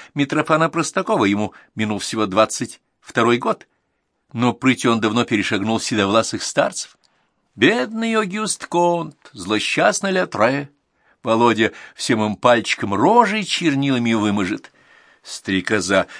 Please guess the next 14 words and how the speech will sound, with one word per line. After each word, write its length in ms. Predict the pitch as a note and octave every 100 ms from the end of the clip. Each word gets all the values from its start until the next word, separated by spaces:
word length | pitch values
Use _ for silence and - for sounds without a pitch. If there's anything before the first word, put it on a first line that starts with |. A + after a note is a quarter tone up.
| -
тысяча 420 | - G#2+ A2 -
восемьсот 500 | G#2+ F#2+ A2 F#2 G#2+
семьдесят 300 | - G#2+ F#2
восьмой 320 | G#2+ F#2+ G#2 G2
год, 240 | G#2 A2+ - -
номер 220 | G#2 G2+
седьмой. 360 | G2 A2+ F#2 F#2+ _ _ _ _ _ _ _ _ _ _ _ -
Этот 300 | B2+ C#3+ C#3
Володенька 680 | C#3 D3 G3+ A3 G#3 E3+ D3
был 180 | C3 B2
известный 520 | G2 A#2+ E3 - C#3+
философ 540 | C3+ B2+ D3+ D3 C#3 - - - -
Владимир 480 | A2+ A2+ C3+ C3+
Соловьёв. 760 | B2 - A#2+ A#2+ G#2+ F2+ - -